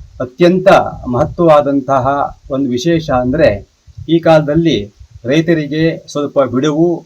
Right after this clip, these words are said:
ಮತ್ತೆ ದೇವಿಯ ಆರಾಧನೆಯಿಂದ ಅವರ ವಾರ್ಷಿಕವಾದಂತಹ ಎಲ್ಲ ಇಷ್ಟಾರ್ಥಗಳನ್ನ ಈಡೇರಿಸಿಕೊಂಡು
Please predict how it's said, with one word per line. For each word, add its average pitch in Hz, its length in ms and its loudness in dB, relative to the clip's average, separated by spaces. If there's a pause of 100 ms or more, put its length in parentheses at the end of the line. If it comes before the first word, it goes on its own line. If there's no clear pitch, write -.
(100)
ಮತ್ತೆ 127 500 -4
ದೇವಿಯ 156 360 2
ಆರಾಧನೆಯಿಂದ 135 920 2 (680)
ಅವರ 156 180 2 (220)
ವಾರ್ಷಿಕವಾದಂತಹ 147 1040 0
ಎಲ್ಲ 170 300 0
ಇಷ್ಟಾರ್ಥಗಳನ್ನ 147 840 0 (500)
ಈಡೇರಿಸಿಕೊಂಡು 147 920 0